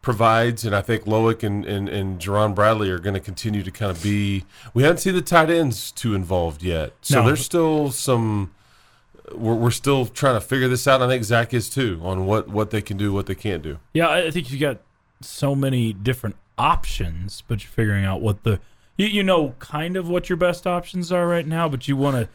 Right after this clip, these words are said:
Speaker 1: The problem
Speaker 2: to
Speaker 1: is, is kind of.
Speaker 2: Yeah, the kind of.
Speaker 1: That's, that's,
Speaker 2: Pro-
Speaker 1: that's where the
Speaker 2: Well, I mean,
Speaker 1: details are a
Speaker 2: I, I
Speaker 1: lot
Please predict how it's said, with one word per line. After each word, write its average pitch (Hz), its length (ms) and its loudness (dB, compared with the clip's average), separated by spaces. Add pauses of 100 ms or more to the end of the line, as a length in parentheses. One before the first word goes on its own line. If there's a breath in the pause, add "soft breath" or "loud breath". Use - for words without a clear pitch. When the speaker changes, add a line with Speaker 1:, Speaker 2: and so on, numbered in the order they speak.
(220 soft breath)
Speaker 1:
The - 80 -8
problem 120 300 4
Speaker 2:
to 113 40 2
Speaker 1:
is, 101 60 0
is 92 120 -4
kind 98 340 -2
of. 85 260 -8
Speaker 2:
Yeah, 131 260 2 (120)
the 120 80 0
kind 120 240 0
of. 85 60 -6
Speaker 1:
That's, 113 220 2
that's, 113 200 2
Speaker 2:
Pro- 117 140 8
Speaker 1:
that's 113 200 2
where 107 120 0
the 98 40 0
Speaker 2:
Well, - 120 6
I - 60 4
mean, - 80 0
Speaker 1:
details 101 280 2
are 98 80 0
a 92 40 4
Speaker 2:
I, - 40 8
I - 40 8
Speaker 1:
lot 196 40 8